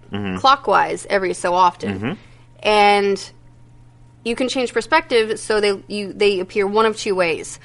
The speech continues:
Speaker 2: One, either if you're looking at them from the side, it's a cube, and then it becomes a tall cube, and you have
Speaker 1: Mm-hmm.
Speaker 2: to jump up, and then you can be on the tall part. If you look at it from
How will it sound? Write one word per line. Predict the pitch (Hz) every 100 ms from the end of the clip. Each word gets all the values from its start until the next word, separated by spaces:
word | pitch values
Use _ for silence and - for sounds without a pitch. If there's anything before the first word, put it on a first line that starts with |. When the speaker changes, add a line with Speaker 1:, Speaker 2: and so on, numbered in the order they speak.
| - -
Speaker 2:
One, | 254 285 233 -
either | 214 214 208 202 196 -
if | 202
you're | 214
looking | 208 220
at | 202
them | 190
from | 180 190
the | 165
side, | - 190 214 285 320 - - -
it's | 202 190
a | -
cube, | - 311 269 240 233 - - - -
and | 208 202
then | 202 202 -
it | 190 -
becomes | - 185 180
a |
tall | - 214
cube, | 180 - - -
and | -
you | 208
have | 202
Speaker 1:
Mm-hmm. | 202
Speaker 2:
to | 185
jump | 196 196
up, | 196 -
and | 190
then | 185
you |
can | 180 196
be | 180
on | 165
the |
tall | - 165
part. | - - - - - - -
If | 208
you | 226
look | 214 208
at | 190
it | 180 -
from | 196 180 175